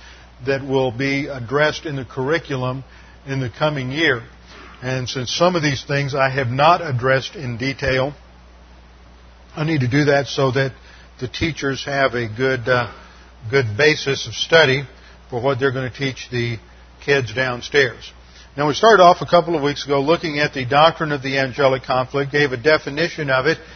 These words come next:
as the conflict between the forces of God and the forces of, of, of, uh, evil, forces of Satan, that began at some time in eternity past and is working its way out in human history in terms of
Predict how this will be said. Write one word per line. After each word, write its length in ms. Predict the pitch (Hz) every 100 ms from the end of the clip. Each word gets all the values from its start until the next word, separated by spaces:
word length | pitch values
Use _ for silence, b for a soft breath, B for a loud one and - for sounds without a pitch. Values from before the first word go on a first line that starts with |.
| B -
as 160 | 135 131
the 80 |
conflict 540 | 123 165 165 160 170 -
between 300 | 147 151 139
the 60 |
forces 380 | - 151 156 147
of 140 | 131 117
God 280 | 123 131
and 100 | 135
the 60 | 120
forces 480 | - 143 139 143 113
of, 120 | 110 - B B B
of, 200 | 127 127 120 - 123 -
of, 280 | 127 117
uh, 120 | 117 127 -
evil, 460 | 165 175 135 135 143
forces 420 | 135 135 143 120
of 80 | 117
Satan, 500 | - 156 160 139 143 B B B
that 160 | 139 131
began 460 | 123 151 180 175
at 100 | 131
some 220 | - 180
time 320 | - 165 156 165
in 160 | 143
eternity 440 | 139 - 156 156 160
past 480 | 139 123 127 - - B B B
and 160 | 139 143
is 140 | 110
working 380 | 135 180 180 170
its 160 | 143
way 300 | 143 147 147
out 220 | 135 135 143
in 80 |
human 320 | 117 160 160 131
history 440 | 151 143 151 151
in 60 | 135
terms 420 | - 147 151 139
of 140 | 135